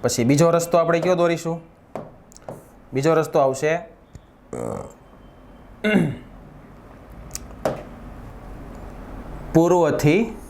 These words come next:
પશ્ચિમ. કયો આવશે? પૂર્વથી પશ્ચિમ. રેડી? આ બંને રસ્તાઓ એકબીજાને કેવા છે? તો કે શિરોલંબ. ક્લિયર આટલું? ખ્યાલ આવી ગયો બધાને? બરોબર?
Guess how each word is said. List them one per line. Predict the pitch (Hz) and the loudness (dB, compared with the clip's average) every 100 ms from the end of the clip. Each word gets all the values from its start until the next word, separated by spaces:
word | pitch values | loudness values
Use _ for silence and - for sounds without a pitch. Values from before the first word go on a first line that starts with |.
| - - - - - - - - - - - - | -18 -18 -16 -16 -16 -16 -18 -16 -14 -14 -2 0
પશ્ચિમ. | 135 - - 101 | 0 -2 -4 -2
કયો | 147 156 | 2 4
આવશે? | 143 139 139 147 - - - | 4 2 0 0 -6 -16 0
પૂર્વથી | 139 143 127 113 143 185 202 - - - - | 2 4 2 0 -2 -4 -6 -18 -20 -20 -2
પશ્ચિમ. | 120 120 - - - - - - | -2 -2 -12 -20 -20 -20 -20 -2
રેડી? | 156 233 254 - - | 2 2 0 -8 -4
આ | - | 0
બંને | 123 151 165 | 2 4 4
રસ્તાઓ | 160 160 165 | 2 2 2
એકબીજાને | 160 156 165 165 156 | 2 0 0 0 2
કેવા | 175 175 | 2 2
છે? | 160 151 | 2 -2
તો | 131 | -4
કે | 127 127 | -4 -6
શિરોલંબ. | - 131 156 202 - - _ - 117 85 - _ _ _ - | -4 0 2 0 -4 -20 _ -8 -8 -8 -14 _ _ _ -4
ક્લિયર | 151 175 | 0 4
આટલું? | 175 175 180 - - _ _ _ - - | 2 2 -4 -6 -20 _ _ _ -20 -2
ખ્યાલ | 151 156 | 2 4
આવી | 175 | 2
ગયો | 175 | 2
બધાને? | 165 156 175 185 - - _ _ - | 0 2 0 -2 -6 -20 _ _ -2
બરોબર? | 170 240 | 0 2